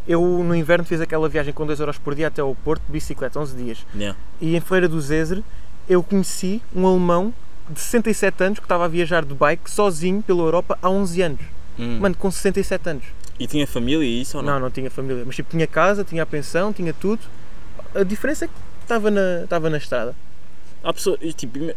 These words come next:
Speaker 2: por acaso, uma, isto não sei se, isto é uma pergunta es-, estranha. Há pessoas, tipo, que vão fazer viagens e levam, tipo, animais, tipo cães?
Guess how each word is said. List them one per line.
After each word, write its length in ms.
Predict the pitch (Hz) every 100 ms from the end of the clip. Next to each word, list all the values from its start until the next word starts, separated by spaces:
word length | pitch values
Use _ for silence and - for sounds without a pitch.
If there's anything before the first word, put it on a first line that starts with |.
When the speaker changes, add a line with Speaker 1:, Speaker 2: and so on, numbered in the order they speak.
| -
Speaker 2:
por 60 | 170
acaso, 200 | 180 170
uma, 180 | 165 151
isto 180 | - -
não 60 | 147
sei 140 | 147
se, 300 | - - - - -
isto 160 | -
é 40 | 175
uma 60 |
pergunta 220 | 160 - 117
es-, 280 | - - - -
estranha. 500 | - - 98 90 90 - - -
Há 80 | -
pessoas, 280 | - 247
tipo, 200 | - 156
que 80 | -
vão 140 | 135 131
fazer 340 | - 120 127 101 - 107
viagens 460 | 107 113 104 107
e 40 | 110
levam, 200 | 110 104
tipo, 200 | 101 107
animais, 340 | 98 90 95
tipo 180 | 95 -
cães? 280 | 98 110